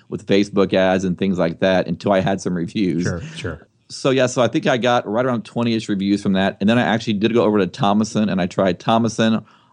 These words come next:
Speaker 1: although honestly, though I was giving away product there, you know, for free, and I didn't have nearly the conversion rate, I guess you would say, on that. So I gave it, like, fourteen of those. I think I only got maybe a half dozen back,
Speaker 2: Okay,
Speaker 1: actually.
Speaker 2: okay.
Speaker 1: Um, so I guess in hindsight, what I would have done,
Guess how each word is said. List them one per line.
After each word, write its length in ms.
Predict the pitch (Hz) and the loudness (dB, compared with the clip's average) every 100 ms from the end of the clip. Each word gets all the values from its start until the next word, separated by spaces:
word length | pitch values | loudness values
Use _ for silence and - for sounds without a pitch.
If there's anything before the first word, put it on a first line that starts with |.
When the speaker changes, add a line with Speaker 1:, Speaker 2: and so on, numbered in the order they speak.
| _ | _
Speaker 1:
although 360 | 98 104 101 - _ - | 0 2 2 0 _ -4
honestly, 580 | 104 117 113 - 113 113 | 0 0 0 0 0 0
though 100 | 98 | 0
I 20 | 104 | 0
was 60 | |
giving 140 | 120 117 | 2 0
away 80 | 104 | 0
product 380 | 120 110 104 | 2 0 0
there, 220 | 101 110 110 | 0 0 0
you 60 | |
know, 100 | 101 | -2
for 160 | 101 92 | -2 -6
free, 520 | - 110 117 139 139 - - _ _ | -2 0 2 0 -2 -10 -20 _ _
and 140 | 98 104 | 0 2
I 60 | |
didn't 260 | 104 127 - | 2 2 0
have 460 | 110 113 113 98 _ 104 | 0 2 2 -2 _ -2
nearly 200 | 117 113 | 0 0
the 80 | 101 | 0
conversion 520 | 101 92 113 113 117 | 0 2 2 2 2
rate, 180 | 117 113 | 4 4
I 60 | |
guess 220 | 110 123 | 2 0
you 60 | 113 | 0
would 120 | 110 | 0
say, 180 | - 113 | 2 2
on 160 | 113 110 | 4 4
that. 180 | 107 104 | 2 0
So 100 | 98 | 0
I 20 | |
gave 220 | 95 113 | 4 4
it, 40 | |
like, 120 | 107 - | 4 0
fourteen 480 | - 113 - 113 | -2 -2 0 0
of 80 | 110 | 4
those. 300 | 107 107 107 | 4 4 2
I 100 | 87 90 | -2 -2
think 240 | 113 98 | 0 0
I 80 | 90 | 2
only 200 | 92 87 | 2 2
got 320 | 87 90 - _ - | 2 0 -2 _ -4
maybe 240 | 90 90 | 0 2
a 60 | 85 | 2
half 240 | 87 101 | 0 0
dozen 320 | 131 95 90 82 | 2 2 2 2
back, 260 | 78 110 | 2 2
Speaker 2:
Okay, 80 | 104 | 2
Speaker 1:
actually. 360 | 113 98 123 123 | 0 0 -2 0
Speaker 2:
okay. 260 | 120 110 107 - _ - | 0 -2 -2 -8 _ -4
Speaker 1:
Um, 140 | 107 | -4
so 120 | 110 123 | -2 0
I 40 | |
guess 160 | 113 - | 2 4
in 60 | |
hindsight, 380 | 104 120 131 104 | 4 2 2 2
what 100 | 98 | 2
I 40 | |
would 120 | 98 98 | 2 0
have 80 | |
done, 280 | 98 104 104 | 0 0 0